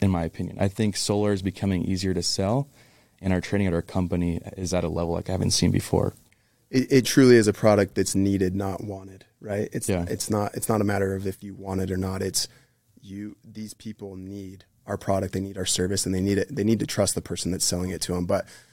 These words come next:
Speaker 2: again, dude, I've just been so, so impressed. I think the days of new reps going out and struggling for four weeks and not making any money are over. Like, I
Speaker 1: Yeah.
Speaker 2: think here at Empower, we have a system and process set up and set in place to where a brand new guy can go out there and figure it out and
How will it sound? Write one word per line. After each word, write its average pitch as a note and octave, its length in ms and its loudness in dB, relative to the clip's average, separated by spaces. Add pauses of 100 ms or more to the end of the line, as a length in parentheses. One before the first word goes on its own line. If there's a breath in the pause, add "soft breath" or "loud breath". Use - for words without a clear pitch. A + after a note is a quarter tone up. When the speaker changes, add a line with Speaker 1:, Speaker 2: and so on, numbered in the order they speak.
(200 soft breath)
Speaker 2:
again, G2 260 4
dude, F#2+ 120 2
I've B2+ 200 2
just C3 140 2
been G2 160 2
so, - 400 4
so G2+ 180 2
impressed. G2 280 0
I G2 100 2
think C3+ 260 2
the B2+ 80 6
days G2 360 4
of F#2 140 -2
new G#2 240 -2
reps G2 480 0 (460 soft breath)
going G2+ 300 4
out G2 260 4
and G#2 100 0
struggling G#2 440 2
for A#2+ 120 0
four A2+ 280 6
weeks A2 280 6
and G#2+ 80 2
not G#2+ 160 0
making A2 360 6
any A2+ 120 8
money G#2+ 520 4
are G#2+ 120 8
over. C3 400 6
Like, A#2+ 160 4
I A#2+ 100 6
Speaker 1:
Yeah. G2 80 2
Speaker 2:
think C#3+ 140 6
here D#3+ 120 4
at E3 60 6
Empower, A#2+ 300 6
we A#2 140 6
have A2 240 2
a B2 60 4
system A2 340 2
and G2+ 100 0
process G#2 460 2 (380 loud breath)
set - 360 4
up A2+ 220 6
and F#2+ 100 0
set G#2+ 200 2
in G#2+ 80 2
place G#2+ 300 2
to - 100 -2
where G2+ 240 2 (580 soft breath)
a G#2+ 80 -8
brand G2 280 2
new C3 120 8
guy G#2 240 4
can A#2+ 160 2
go F#2+ 140 0
out G#2 160 2
there D3+ 100 6
and D3+ 100 4
figure A2+ 300 4
it G2+ 60 4
out C3 280 4
and G2 240 0